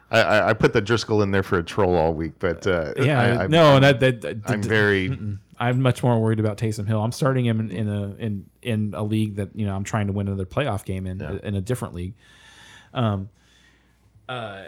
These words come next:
Speaker 2: yeah, so I, I don't know. Like, the reason I traded in, in that same league where I'm gonna start Taysom Hill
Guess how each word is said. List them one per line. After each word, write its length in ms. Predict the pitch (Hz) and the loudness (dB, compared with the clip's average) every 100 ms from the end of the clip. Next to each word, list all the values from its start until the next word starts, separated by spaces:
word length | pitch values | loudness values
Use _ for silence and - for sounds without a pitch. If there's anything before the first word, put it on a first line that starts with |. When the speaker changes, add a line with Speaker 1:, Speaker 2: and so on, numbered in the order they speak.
| - - | -20 -20
Speaker 2:
yeah, 500 | 120 127 165 165 175 | -18 -12 -2 0 0
so 260 | 123 139 123 | 2 4 4
I, 240 | 131 131 - | 2 -2 -6
I 280 | - - - | -6 -4 -2
don't 160 | 160 151 | -2 2
know. 240 | 170 185 | 4 4
Like, 180 | 107 113 | 4 2
the 80 | 123 | 2
reason 220 | 135 156 | 2 2
I 60 | 139 | 0
traded 440 | - 131 156 131 | 0 0 0 -2
in, 180 | - 127 | -4 -4
in 160 | 139 135 | 0 0
that 180 | 135 - | 0 0
same 280 | 131 123 | -2 -2
league 280 | 110 113 139 | -4 -4 -6
where 160 | 135 113 | -4 -4
I'm 80 | 113 | -2
gonna 160 | 113 | -4
start 400 | - 110 110 110 _ _ - | -4 -6 -6 -8 _ _ -8
Taysom 300 | 117 - 110 | -6 -6 -4
Hill 320 | 113 131 | -4 -6